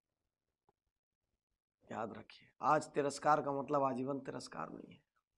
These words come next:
इतिहास वो नहीं रचेगा जो लोगों की सुनेगा। इतिहास वो नहीं रचेगा जो टारगेट छोड़ेगा।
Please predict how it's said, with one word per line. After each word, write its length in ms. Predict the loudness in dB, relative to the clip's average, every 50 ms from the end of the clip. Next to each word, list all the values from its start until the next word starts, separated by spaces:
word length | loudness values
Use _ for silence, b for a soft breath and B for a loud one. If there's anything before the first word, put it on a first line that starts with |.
| _ _ _ _ _ -20 -20 -20 -20 -4 8 8
इतिहास 540 | 8 12 12 12 12 12 12 12 12 12
वो 160 | 12 12 12 12
नहीं 160 | 12 12 12
रचेगा 380 | 12 12 12 12 12 12 12
जो 140 | 12 12 12
लोगों 320 | 12 12 10 10 8 6 4
की 120 | 2 0
सुनेगा। 680 | 0 0 0 0 0 2 2 2 2 0 0 -6 -12 -14 _ _ -20 b b b b b b b
इतिहास 520 | 8 10 12 12 12 12 12 12 12 12
वो 180 | 12 12 12 12
नहीं 160 | 12 12 12
रचेगा 380 | 12 12 12 12 12 12 12 12
जो 100 | 12 12
टारगेट 440 | 12 12 12 12 12 12 12 12 12
छोड़ेगा। 760 | 10 12 12 12 12 12 12 12 12 12 12 10 6 -2